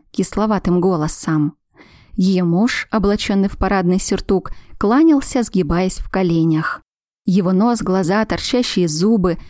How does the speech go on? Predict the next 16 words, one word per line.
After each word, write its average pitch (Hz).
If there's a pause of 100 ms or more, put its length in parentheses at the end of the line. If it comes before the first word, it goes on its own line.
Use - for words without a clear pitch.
его 208
волосы, 196
словно 196
навощенные, 190
и -
великолепный 202
торжественный 185
костюм 233
блестели, 254
как 220
блестят 175
вещи, 240 (420)
о 302
которых 220
очень 175
заботятся. 160